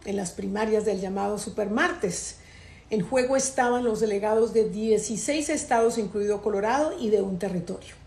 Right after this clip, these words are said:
El expresidente ha dejado entonces a todos sus contendores en el camino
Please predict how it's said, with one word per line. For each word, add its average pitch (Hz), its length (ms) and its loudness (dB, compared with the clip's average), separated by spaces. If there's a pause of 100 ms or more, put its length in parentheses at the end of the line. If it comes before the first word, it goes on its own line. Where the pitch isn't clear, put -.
(480)
El 214 100 -2
expresidente 247 840 0
ha 220 60 0
dejado 220 280 2
entonces 226 420 0
a 214 140 -2 (160)
todos 403 360 2
sus 226 220 -6
contendores 233 720 0
en 269 80 -2
el 208 160 0
camino 320 520 0